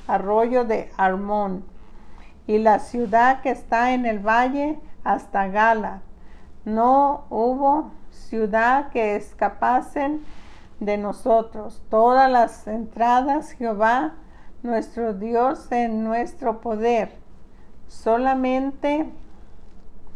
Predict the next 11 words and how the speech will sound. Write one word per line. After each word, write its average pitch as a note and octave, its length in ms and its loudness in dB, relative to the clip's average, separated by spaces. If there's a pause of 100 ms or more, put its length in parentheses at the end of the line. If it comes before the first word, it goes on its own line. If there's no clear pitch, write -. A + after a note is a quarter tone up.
(720)
la A3 260 4
tierra B3+ 500 6
de B3 160 4
los A3 320 -2
hijos B3+ 400 -2
de A3+ 80 0
Amón. A3 560 -2
No C4 360 0 (560)
dejamos C4 1000 0
ni A3 420 -4 (180)
a G#3 380 -4